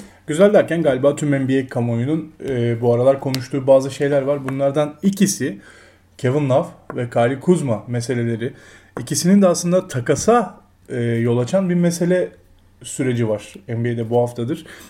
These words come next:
Ama Kevin Love'ın daha başka, başka magazinli-, magazinel işleri oldu.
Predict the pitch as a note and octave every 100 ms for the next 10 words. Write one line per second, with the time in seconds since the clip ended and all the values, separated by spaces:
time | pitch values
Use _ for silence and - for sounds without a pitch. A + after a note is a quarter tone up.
0 | _ - E3 F#3+ C3+ B2+ C#3+ E3 C#3+ D3+
1 | D3+ B2 - B2+ A#2+ D3+ C3+ B2 A#2 B2+
2 | C3+ C#3+ - A#2 A2+ A#2+ B2 D3+ A#2+ -
3 | G#2+ A2 G#2 C#3